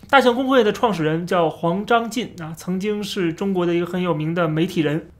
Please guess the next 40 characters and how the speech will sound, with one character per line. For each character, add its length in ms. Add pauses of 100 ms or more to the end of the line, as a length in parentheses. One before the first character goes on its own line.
我 120
之 100
前 140
在 100
中 140
国 80
大 80
陆 120
工 160
作 120
的 80
时 100
候， 140
也 100
曾 220
经 180
跟 320
黄 300
章 120
进 140
老 140
师 120
有 120
过 120
交 200
流。 160 (120)
他 220
创 220
立 100
这 60
个 100
大 240
象 280
公 200
会 340
是 200
要 180
做 300
一 100
个 300